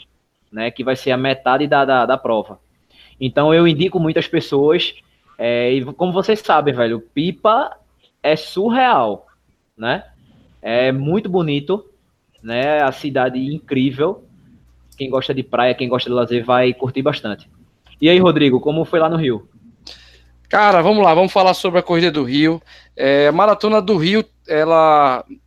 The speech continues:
Speaker 2: eu a-, eu acho o seguinte: a mudança de percurso, cara, não, não alterou em nada o brilho da prova, né? Como eu, eu percebi lá, eu fui. Tinha aquela, aquela, né, ansiedade da galera e achar que depois que mudasse o, o percurso seria uma coisa assim,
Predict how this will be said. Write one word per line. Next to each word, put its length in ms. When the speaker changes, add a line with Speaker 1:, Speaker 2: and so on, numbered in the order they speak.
Speaker 2:
eu 180
a-, 160
eu 200
acho 260
o 20
seguinte: 440
a 60
mudança 400
de 100
percurso, 580
cara, 300
não, 360
não 300
alterou 540
em 80
nada 320
o 60
brilho 320
da 100
prova, 500
né? 160
Como 220
eu, 120
eu 120
percebi 480
lá, 220
eu 60
fui. 440
Tinha 280
aquela, 520
aquela, 920
né, 220
ansiedade 560
da 100
galera 500
e 80
achar 240
que 220
depois 320
que 100
mudasse 600
o, 180
o 120
percurso 640
seria 360
uma 120
coisa 280
assim, 340